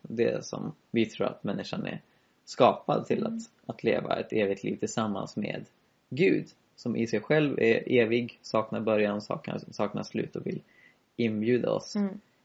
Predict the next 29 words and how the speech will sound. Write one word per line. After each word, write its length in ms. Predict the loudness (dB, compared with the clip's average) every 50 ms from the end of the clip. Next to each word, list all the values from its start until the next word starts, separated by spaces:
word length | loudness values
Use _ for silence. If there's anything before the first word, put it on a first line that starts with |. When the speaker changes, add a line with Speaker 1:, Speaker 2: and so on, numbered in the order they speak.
| _ _ 0
Speaker 1:
i 180 | 4 4 6 6
den 200 | 4 4 2 2
gemenskapen. 840 | 0 2 2 4 4 2 2 0 -4 -6 -8 -6 -6 -8 -8 -8 -10 -12 _ _ _ _ _ _ _
Och 140 | -6 -4 -2
det 120 | 2 4
är 40 | 4
Speaker 2:
Mm. 100 | 6 6
Speaker 1:
någonstans 500 | 4 2 0 -2 -2 -4 -4 -6 -10 -16 _ _ _ _ _ _ _ _ _ -12
glada 640 | -10 -4 2 4 6 6 6 6 6 4 4 2 0
nyheterna, 760 | 0 -2 -4 -4 -6 -6 -8 -8 -6 -8 -8 -8 -8 -10 -12 -14 _ _ _ _ _ -12 -8
eh, 80 | -4 -2
Speaker 2:
Mm. 180 | -2 0 -2
Speaker 1:
som 200 | -2 -4 -6 -8
Jesus 220 | -8 -8 -8 -10 -8
sa 180 | -6 -6 -6 -6
komma 360 | -6 -8 -10 -8 -8 -8 -10
till 240 | -8 -8 -8 -8 -8 -12 _ _ _ _ _ _ _ -6
Speaker 2:
Mm. 280 | -4 -2 -2 -4 -6 -10 _ _ _ _ -12
Speaker 1:
de 160 | -10 -10 -10
som 220 | -12 -12 -14 -14 -12 -12
fastnade. 400 | -14 -12 -10 -10 -6 -2 2 4
Speaker 2:
Mm. 180 | 4 4 2 0 -4 _ _ _ _ _ 2 4
Men 200 | 6 6 4 4
och 420 | 2 0 0 -2 -6 _ -16 -14 -10 -8 -8 -8 -8 -10 -12 -12 -12 -12 -14 -10 -6
Bibelns 420 | -4 -4 -2 -2 -2 -4 -4 -2 -2
fantastiska 680 | -2 -2 -2 -2 -4 -4 -4 -6 -14 -14 -10 -10 -10 -6
förmåga 640 | -2 0 2 4 4 4 4 4 2 0 0 0 2
att 260 | 2 0 -2 -4 -4
om-, 340 | -2 -2 0 0 -2 -4